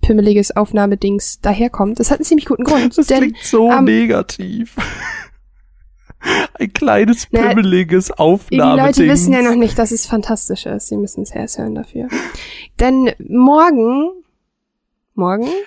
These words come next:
Speaker 2: Also für
Speaker 1: am
Speaker 2: Menschen, die es
Speaker 1: Samstag,
Speaker 2: am
Speaker 1: den
Speaker 2: Release hören,
Speaker 1: fünfundzw-
Speaker 2: morgen.
Speaker 1: <laughs> Am fünfundzwanzigsten Februar zweitausendsiebzehn machen wir ein kleines The Last of Us Special und der gute Marvin darf sich innerhalb von einem Rutsch durch das Spiel quälen und durch die D L Cs.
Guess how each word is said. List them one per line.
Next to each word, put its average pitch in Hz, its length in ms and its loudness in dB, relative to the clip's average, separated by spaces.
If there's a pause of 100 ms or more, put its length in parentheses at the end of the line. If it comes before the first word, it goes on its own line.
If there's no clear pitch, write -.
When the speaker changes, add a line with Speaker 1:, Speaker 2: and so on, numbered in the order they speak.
Speaker 2:
Also 147 240 2
für - 140 -2
Speaker 1:
am - 80 4
Speaker 2:
Menschen, 196 340 4
die 160 160 2
es 226 80 4
Speaker 1:
Samstag, 220 120 2
Speaker 2:
am 180 100 6
Speaker 1:
den 202 80 6
Speaker 2:
Release 156 340 2
hören, 156 220 4
Speaker 1:
fünfundzw- - 100 4
Speaker 2:
morgen. 113 600 0 (520)
Speaker 1:
<laughs> 359 480 -8
Am 254 280 -2
fünfundzwanzigsten 233 1400 -4 (680)
Februar 233 400 2
zweitausendsiebzehn 214 840 -2
machen 269 240 0
wir 262 100 2
ein 226 140 -2
kleines 220 640 -2 (140)
The 202 100 2
Last 220 380 2
of - 100 -4
Us - 420 -6
Special - 800 -2 (120)
und 220 520 -4
der 233 100 4
gute 240 160 0
Marvin 247 380 0
darf 233 200 0
sich 254 420 -2
innerhalb 233 340 -2
von 226 140 -4
einem 240 300 0
Rutsch - 420 -2
durch 233 340 0
das 247 140 -2
Spiel 359 280 2
quälen 202 440 -2
und 247 160 -6
durch 262 140 -4
die 254 100 -4
D - 80 0
L - 140 0
Cs. 277 340 -2